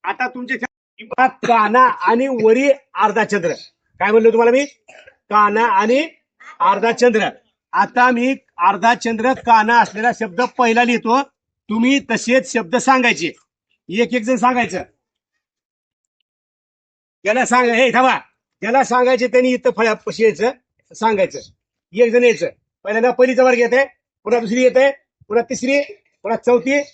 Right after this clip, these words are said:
पुन्हा पाचवी आणि पुन्हा मग सहावी, सातवी. हे बघा, पहिला शब्द आहे.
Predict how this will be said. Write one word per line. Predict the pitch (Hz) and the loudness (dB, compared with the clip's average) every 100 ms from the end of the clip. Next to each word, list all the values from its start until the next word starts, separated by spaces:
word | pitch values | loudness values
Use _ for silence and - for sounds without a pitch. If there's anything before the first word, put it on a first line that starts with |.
| - - - | -18 -14 -6
पुन्हा | 240 | -4
पाचवी | - 269 - 208 - _ _ _ _ _ | 0 -2 -2 -6 -8 _ _ _ _ _
आणि | 180 | -14
पुन्हा | 185 233 | -4 0
मग | 254 | 2
सहावी, | 254 254 220 | 2 2 0
सातवी. | 190 160 - _ _ _ _ | -4 -8 -14 _ _ _ _
हे | 226 | 0
बघा, | 247 233 - - - _ _ _ _ - | 2 2 0 -6 -20 _ _ _ _ -6
पहिला | 233 254 226 | -2 0 0
शब्द | 226 | 0
आहे. | 233 | 0